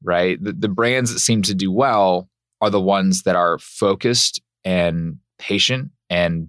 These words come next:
build sort of brick by brick. And the brands that tend to flame out are the ones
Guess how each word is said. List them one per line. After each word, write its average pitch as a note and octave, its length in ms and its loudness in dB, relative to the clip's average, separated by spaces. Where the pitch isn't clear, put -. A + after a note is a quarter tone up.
build G2 420 2
sort G2+ 220 -2
of D#2+ 160 -8
brick G#2+ 240 -2
by F#2 100 0
brick. F2+ 440 -4
And G2 340 0
the G#2 80 2
brands G2+ 480 2
that F#2 140 0
tend G2 220 0
to F#2 40 2
flame F#2+ 280 0
out D#3+ 180 2
are A2+ 60 2
the G#2 100 0
ones F#2 560 2